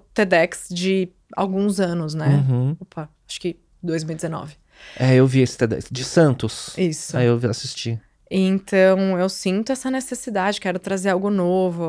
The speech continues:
Speaker 1: algo mais fresco, e daí eu precisei trabalhar nisso. Só que daí, recentemente, eu aprendi a, a técnica do Pomodoro.
Speaker 2: Sim.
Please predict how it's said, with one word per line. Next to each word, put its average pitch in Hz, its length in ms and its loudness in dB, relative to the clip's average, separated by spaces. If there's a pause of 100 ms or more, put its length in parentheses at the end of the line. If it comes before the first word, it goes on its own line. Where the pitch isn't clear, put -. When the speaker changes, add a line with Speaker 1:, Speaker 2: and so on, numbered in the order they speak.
(180)
Speaker 1:
algo 170 240 -2
mais 190 260 -4
fresco, 175 600 -4
e 170 100 0
daí 170 220 0
eu 202 100 -2
precisei 226 460 -6
trabalhar 240 400 -2
nisso. 247 280 -4 (320)
Só 240 220 0
que 269 80 -4
daí, 233 400 4
recentemente, 208 640 -2
eu 196 40 4
aprendi 185 720 -2
a, 175 360 0 (260)
a 185 80 -4
técnica 202 380 -2
do 190 100 0
Pomodoro. 185 720 2
Speaker 2:
Sim. 135 720 0